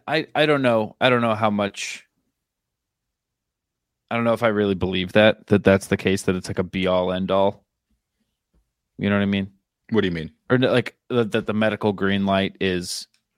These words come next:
Speaker 2: Oh, the only thing they're
Speaker 1: one hundred percent
Speaker 2: waiting for?
Speaker 1: means
Speaker 2: Yeah.
Speaker 1: that he, yeah. I don't know if I, if I believe that.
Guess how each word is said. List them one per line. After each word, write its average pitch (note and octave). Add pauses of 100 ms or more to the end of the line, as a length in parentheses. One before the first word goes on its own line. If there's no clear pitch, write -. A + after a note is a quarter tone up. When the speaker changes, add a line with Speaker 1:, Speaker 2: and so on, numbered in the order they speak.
Speaker 2:
Oh, E2+
the F2
only E2
thing G2
they're E2+
Speaker 1:
one D#2+
hundred D2+
percent E2
Speaker 2:
waiting -
for? F#2+
Speaker 1:
means F#2+
Speaker 2:
Yeah. D#2
Speaker 1:
that G2
he, F#2+
yeah. E2 (440)
I A#2
don't A#2
know A#2
if A2
I, G#2+ (140)
if -
I G2
believe F2
that. G#2